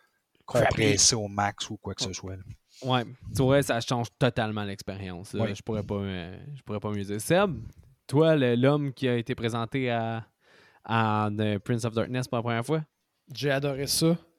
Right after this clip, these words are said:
Speaker 3: Euh, je recommande quasiment à un public large, honnêtement. Or, euh, tu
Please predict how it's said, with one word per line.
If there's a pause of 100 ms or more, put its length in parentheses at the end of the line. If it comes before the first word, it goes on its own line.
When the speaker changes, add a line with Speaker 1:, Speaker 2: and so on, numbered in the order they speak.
(100)
Speaker 3:
Euh,
je
recommande (300)
quasiment (120)
à
un
public
large,
honnêtement.
Or,
euh,
tu